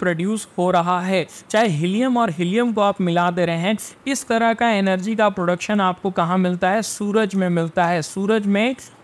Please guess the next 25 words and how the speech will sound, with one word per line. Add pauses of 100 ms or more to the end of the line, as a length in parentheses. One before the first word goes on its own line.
(200)
फ्यूजन
होता
है,
ना
कि
फिजन
होता
है। (560)
Whereas (120)
आप
फिजन
को
क्या
कर
सकते
हैं, (240)
इस
रिएक्टर
में
करा
सकते
हैं।
This
is
a